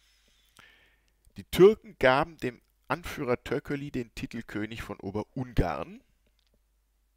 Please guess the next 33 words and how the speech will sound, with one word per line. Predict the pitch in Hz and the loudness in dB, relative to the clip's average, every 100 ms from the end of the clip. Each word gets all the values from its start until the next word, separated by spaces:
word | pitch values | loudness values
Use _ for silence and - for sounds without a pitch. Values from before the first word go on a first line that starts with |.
| _ _ _ _ _ _ _ _ - - _ _ _ _ _ _ | _ _ _ _ _ _ _ _ -20 -20 _ _ _ _ _ _
Nur | 117 135 | 0 0
nach | 131 123 - | 2 2 2
dem | - 127 110 | 0 -4 -4
Sieg | 92 113 123 - - - | -8 -6 -6 -8 -18 -10
der | 95 95 | -8 -4
Kaiserlichen | 101 95 101 101 98 | -2 -2 -2 -6 -10
über | 95 101 | -10 -10
die | 95 | -10
Türken | - 107 - 98 | -10 -10 -10 -14
wurde | 90 101 | -10 -8
dieses | 98 95 95 - | -10 -12 -12 -12
Königreich | 90 92 95 80 92 | -12 -12 -8 -8 -8
natürlich | 80 90 85 - - - - _ | -12 -12 -8 -4 -6 -8 -20 _
von | - 85 | -12 -8
den | 85 | -4
Habsburgern | 82 - 85 80 | -6 -6 -12 -12
wieder | 82 - | -10 -12
platt | - - - | -8 -8 -8
gemacht. | - 78 147 - - _ _ _ _ _ _ _ - - - | -8 -6 -6 -6 -10 _ _ _ _ _ _ _ -20 -20 -20
Falls | - - 95 - - | -14 -4 -4 -4 -14
ich | - - - | -14 -14 -8
das | 92 - - | -8 -6 -6
hier | 85 85 82 - _ _ _ | -6 -4 -8 -10 _ _ _
nachher | 98 92 92 87 | -10 -6 -6 -6
zu | - 87 | -8 -6
sagen | 71 73 - | -4 -4 -8
vergessen | - - 80 - 90 | -12 -10 -10 -10 -12
sollte, | - 58 - | -14 -14 -14
sage | - 64 90 | -12 -12 -12
ich's | - - | -16 -16
jetzt | - - | -14 -14
schon | - - | -14 -18
mal. | - | -20